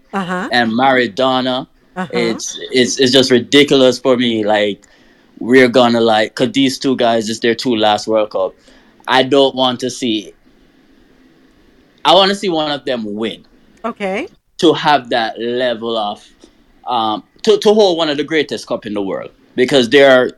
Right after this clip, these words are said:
Speaker 2: hands down, for years, back and forth, the two best player on earth right now. So,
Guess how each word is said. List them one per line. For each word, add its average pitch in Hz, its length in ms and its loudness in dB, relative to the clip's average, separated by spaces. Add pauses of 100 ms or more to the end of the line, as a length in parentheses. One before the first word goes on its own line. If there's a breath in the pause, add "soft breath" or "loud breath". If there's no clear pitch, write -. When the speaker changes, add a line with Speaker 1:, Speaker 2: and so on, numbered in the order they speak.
(340)
Speaker 2:
hands 143 360 -2
down, 117 440 -6 (760)
for 131 220 0
years, 117 840 0 (880)
back 127 260 0
and 110 200 -8
forth, 104 260 -8
the 101 80 -8
two 113 280 -2
best 98 320 -2
player 90 400 -4 (200)
on 98 280 0
earth 107 280 0
right 107 280 -2
now. 87 340 -6 (340)
So, 90 560 -2